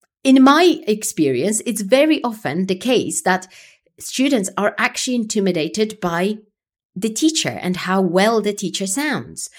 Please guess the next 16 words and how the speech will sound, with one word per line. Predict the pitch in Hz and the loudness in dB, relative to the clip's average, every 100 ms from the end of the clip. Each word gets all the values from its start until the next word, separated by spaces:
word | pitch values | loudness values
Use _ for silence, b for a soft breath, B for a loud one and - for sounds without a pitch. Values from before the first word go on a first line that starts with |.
| B - | B 0
And | 196 | 2
I | 214 | 2
think | 254 233 | 0 -2
we | 240 | -2
should | - 233 196 | -2 -2 -4
be, | 220 220 214 B B - | -4 -4 -6 B B -2
um, | 190 185 190 190 190 _ _ _ - - | 2 2 2 0 -4 _ _ _ -20 -12
encouraging | 170 175 202 269 277 165 151 | -6 -2 2 4 2 -2 -2
people | 185 175 156 | -2 -2 -2
much | 156 214 294 339 - - | 2 6 6 4 -2 0
more | 220 196 | 2 2
than | 175 156 | 0 -6
we | 143 | -6
do | 160 190 | -2 -2
now | 143 - 156 226 B B B B | -2 -4 -6 -6 B B B B
to | - 262 240 240 | 0 2 2 -2